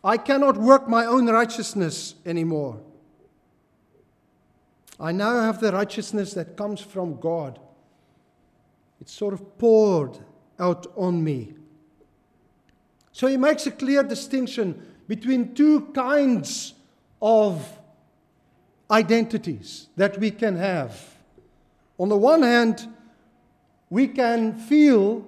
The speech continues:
that we can set ourselves free with our own efforts.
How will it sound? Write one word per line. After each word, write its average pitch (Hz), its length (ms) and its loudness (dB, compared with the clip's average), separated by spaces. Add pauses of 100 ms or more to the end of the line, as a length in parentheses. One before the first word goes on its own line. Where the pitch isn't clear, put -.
(100)
that 240 220 -2
we 254 120 0
can 247 180 0
set 277 360 0
ourselves 240 920 -2
free 214 480 2 (580)
with 233 200 2
our 247 260 2
own 240 220 0
efforts. - 560 -6